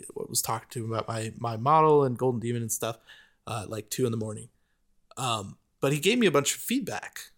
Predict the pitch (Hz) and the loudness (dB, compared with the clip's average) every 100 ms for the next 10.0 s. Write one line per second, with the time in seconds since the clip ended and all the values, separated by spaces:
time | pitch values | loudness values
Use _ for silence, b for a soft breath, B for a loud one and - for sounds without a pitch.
0 | _ 139 139 - 120 - 208 - - - | _ 0 0 0 0 2 2 2 -4 -10
1 | - 131 123 123 - - - 123 123 143 | -6 -4 -2 -4 -6 -6 -2 -2 2 4
2 | 156 156 165 151 - 127 208 220 110 - | 4 2 0 0 0 -2 -2 -2 -2 -4
3 | 147 123 139 208 131 151 120 110 - - | -8 -4 -4 -2 0 0 -2 -2 -4 0
4 | 160 123 120 131 143 160 - 147 - 123 | 4 4 2 0 0 -2 -4 -4 -2 2
5 | 151 202 127 117 - 117 120 120 117 - | 4 4 4 2 0 -4 -4 -4 0 0
6 | - 110 - 131 127 123 127 120 - 135 | 0 -2 -6 -2 0 0 -2 -2 -4 -6
7 | 135 131 110 143 185 _ _ _ _ _ | -2 2 2 2 -4 _ _ _ _ _
8 | _ _ - 123 110 107 131 123 117 - | _ _ -6 -6 -4 2 2 2 -4 0
9 | 123 120 113 113 - - 113 135 170 | 0 2 -2 -2 -4 -2 2 2 2